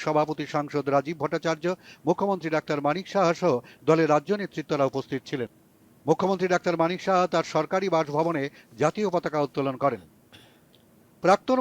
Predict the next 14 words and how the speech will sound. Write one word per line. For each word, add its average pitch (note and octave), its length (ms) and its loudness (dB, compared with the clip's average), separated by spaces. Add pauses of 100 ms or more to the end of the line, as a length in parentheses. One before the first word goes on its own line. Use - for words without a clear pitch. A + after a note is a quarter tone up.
মুখ্যমন্ত্রী G#3+ 420 -2
সাংসদ F3 440 -4
বিপ্লব D#3+ 320 0
কুমার E3 220 0 (100)
দেব E3 180 0 (180)
সকালে D#3+ 280 -2
তার D3 240 -2
বাসভবনে D3 480 -2 (360)
জাতীয় F#3 360 0
পতাকা D3+ 320 -2
উত্তোলন C3 320 -2
করেন। A#2+ 240 0 (420)
রাজ্য D3+ 240 2 (100)
কংগ্রেস F3+ 280 2